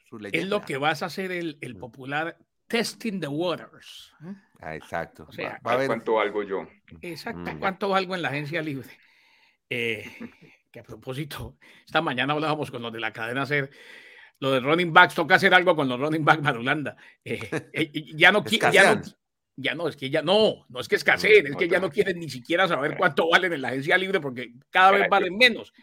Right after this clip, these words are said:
Speaker 2: pero qué horror.
Speaker 1: Ah.
Speaker 3: Caray, yo creo que usted, yo,
Speaker 1: Caray.
Speaker 3: yo creo que usted y yo estamos como running backs, esperemos que Andrés salve este proyecto y sea un verdadero
Speaker 2: Mm.
Speaker 3: liniero defensivo,
Speaker 2: <laughs>
Speaker 3: porque nosotros, ¿cómo, cómo acaba de decir usted? ¿Cómo llama lo, lo que va a testear el amigo Green?
Speaker 2: Eh,
Speaker 3: Nosotros
Speaker 2: he-,
Speaker 3: también
Speaker 2: he's
Speaker 3: vamos a
Speaker 2: gonna
Speaker 3: hacer
Speaker 2: be,
Speaker 3: ese
Speaker 2: he's gonna be testing the waters.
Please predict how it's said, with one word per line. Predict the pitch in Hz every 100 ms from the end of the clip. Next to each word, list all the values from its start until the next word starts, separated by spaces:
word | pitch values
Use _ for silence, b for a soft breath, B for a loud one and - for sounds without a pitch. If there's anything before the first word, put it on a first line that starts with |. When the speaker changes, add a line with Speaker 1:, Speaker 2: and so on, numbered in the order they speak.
| _
Speaker 2:
pero | 135 131
qué | 175
horror. | 175 87 87
Speaker 1:
Ah. | 87
Speaker 3:
Caray, | 98 120
yo |
creo | 113 127
que |
usted, | 131 110
yo, | 107 101
Speaker 1:
Caray. | 98
Speaker 3:
yo |
creo | 107 123
que |
usted | 107 101
y |
yo | 110
estamos | 113 123 117
como | 110 92
running | 113 127 135
backs, | 147 -
esperemos | 113 - 92 110 -
que | 95
Andrés | 92 92
salve | 107 113
este | 113 113
proyecto | - 85 - -
y | 98
sea | 104 101
un | 101 101
verdadero | 101 90 82 82 95
Speaker 2:
Mm. |
Speaker 3:
liniero | 87 87 95
defensivo, | 92 85 87 90 98
Speaker 2:
<laughs> | - - b b -
Speaker 3:
porque | 95 101
nosotros, | 107 -
¿cómo, | 175 202
cómo | 139 190
acaba | 165 170
de |
decir | 135 151
usted? | 160 185 190
¿Cómo | - 160
llama | 135 147
lo, | 147 131 -
lo | 101 98
que | 98
va | 101
a | 104
testear | 139 - 98 98 107 120
el | 101 117
amigo | 110 104 117
Green? | 123 160 160
Speaker 2:
Eh, |
Speaker 3:
Nosotros | 170 165
Speaker 2:
he-, |
Speaker 3:
también | - 117 226
Speaker 2:
he's |
Speaker 3:
vamos | 202 247
a |
Speaker 2:
gonna | 247 226
Speaker 3:
hacer | -
Speaker 2:
be, | - -
Speaker 3:
ese | -
Speaker 2:
he's | 214
gonna | 233 233
be | 220 156 -
testing | 240 226 240 208
the | 156
waters. | 160 165 113 - - -